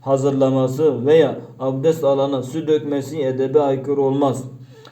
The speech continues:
Abdest alma esnasından zaruret olmadıkça dünya kelamı konuşmamak,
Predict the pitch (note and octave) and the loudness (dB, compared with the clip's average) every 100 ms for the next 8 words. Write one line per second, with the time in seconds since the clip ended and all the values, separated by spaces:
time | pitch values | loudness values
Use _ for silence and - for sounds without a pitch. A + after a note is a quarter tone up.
0 | - C3 C#3 E3+ D#3 D3 D#3+ E3+ D3+ C#3+ | -6 -6 -4 -4 0 0 2 0 0 0
1 | C3+ C#3 C#3 D3+ C#3 C#3 C#3 D3+ D3+ D#3 | -4 -4 -4 -2 0 0 2 2 2 2
2 | F3 D#3+ C3 C3+ - A#2 A2+ B2+ C#3 D#3 | 4 2 0 -2 -4 -4 -4 -4 -2 -2
3 | C#3+ C#3+ C#3 D#3 D#3 C#3 C#3+ C#3 C3+ A#2+ | 0 0 0 -2 -4 -4 -2 -2 -4 -4
4 | A2 | -6